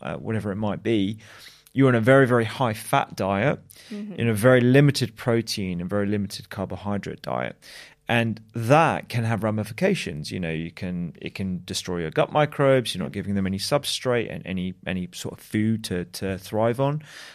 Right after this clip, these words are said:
Speaker 1: Um, it can lead to kidney stones. It can lead to constipation, lo-, loads of issues. Your approach is sort of like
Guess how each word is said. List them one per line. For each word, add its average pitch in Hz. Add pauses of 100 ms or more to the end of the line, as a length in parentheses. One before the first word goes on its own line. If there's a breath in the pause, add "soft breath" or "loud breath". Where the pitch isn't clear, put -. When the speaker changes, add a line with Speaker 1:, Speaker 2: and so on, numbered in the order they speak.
(120 loud breath)
Speaker 1:
Um, 95
it -
can -
lead 98
to 98
kidney 151
stones. 131
It -
can 98
lead 92
to -
constipation, 110
lo-, 165
loads 135
of 95
issues. 69 (340 loud breath)
Your 156
approach 113
is 107
sort 113
of 107
like 104